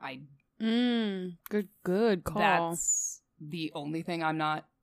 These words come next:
Speaker 1: quite sure of. Um, but they, I mean, he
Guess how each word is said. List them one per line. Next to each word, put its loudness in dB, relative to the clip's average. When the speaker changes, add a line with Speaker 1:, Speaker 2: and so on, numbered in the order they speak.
Speaker 1:
quite 0
sure -4
of. -4
Um, -8
but -10
they, -10
I -12
mean, -12
he -8